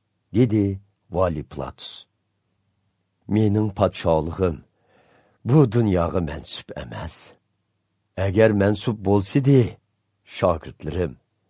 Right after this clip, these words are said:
mening Yahudiylarga topshirmasligim uchun jang qilgan bo'ladi. Holbuki mening podshohligim bu dunyodagi podshohlikqa o'xshamaydi", dedi Hazrati Ayso.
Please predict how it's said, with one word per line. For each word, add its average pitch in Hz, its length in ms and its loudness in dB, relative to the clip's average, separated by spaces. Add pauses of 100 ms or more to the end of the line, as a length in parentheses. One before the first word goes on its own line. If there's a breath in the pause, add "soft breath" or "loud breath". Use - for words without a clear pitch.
(180)
mening 127 420 4
Yahudiylarga 110 600 2
topshirmasligim 95 760 -4
uchun 104 340 0 (380)
jang 110 280 2
qilgan 64 460 -10
bo'ladi. 87 560 -10 (640)
Holbuki 95 600 2 (840)
mening 107 360 2
podshohligim 95 840 0 (600)
bu 143 100 4 (100)
dunyodagi 131 640 2
podshohlikqa 87 880 -4 (560)
o'xshamaydi", 113 760 0 (720)
dedi 95 320 0 (460)
Hazrati 78 440 -8
Ayso. - 380 -12